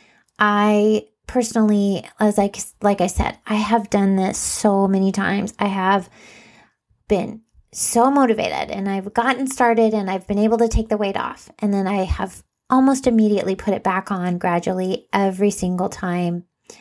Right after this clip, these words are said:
that I have done it. Sometimes it has taken me six to, six months to a year.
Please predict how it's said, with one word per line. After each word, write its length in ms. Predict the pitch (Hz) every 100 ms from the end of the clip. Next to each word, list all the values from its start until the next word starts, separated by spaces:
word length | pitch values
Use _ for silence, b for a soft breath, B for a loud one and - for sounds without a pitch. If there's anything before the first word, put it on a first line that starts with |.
| B
that 100 | 196
I 40 |
have 180 | 180 185
done 160 | - 208
it. 220 | 202 -
Sometimes 480 | - 208 214 214 202
it 80 | 196
has 220 | 208 208
taken 280 | 190 180 196
me 120 | 196
six 420 | - 190 - -
to, 280 | - 202 165 - -
six 300 | - 233 220
months 240 | 220 208 -
to 120 | 214
a 40 |
year. 440 | 202 190 196 190